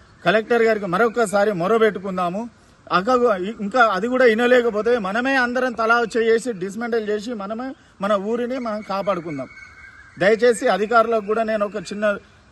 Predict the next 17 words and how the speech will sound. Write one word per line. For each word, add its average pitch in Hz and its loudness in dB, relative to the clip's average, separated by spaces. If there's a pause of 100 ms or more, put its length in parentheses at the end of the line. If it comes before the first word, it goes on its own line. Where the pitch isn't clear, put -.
రిక్వెస్ట్, 180 0 (440)
అయ్యా 208 2
ఇక్కడ 220 2
మాత్రం 214 -2 (960)
అన్ని 220 -2
అసాంఘిక 233 0
కార్యకలాపాలు 202 0
జరుగుతున్నాయి, 202 -2 (380)
immediately 220 2
ఇది 208 -2
డిస్‌మెంటల్ 208 -4
చేయండి. 196 -6 (240)
ఇది 190 -4
ఎప్పుడు 190 0
కూడా 233 4
కూలిపోయేది 214 -2
తెలియదు. 202 -2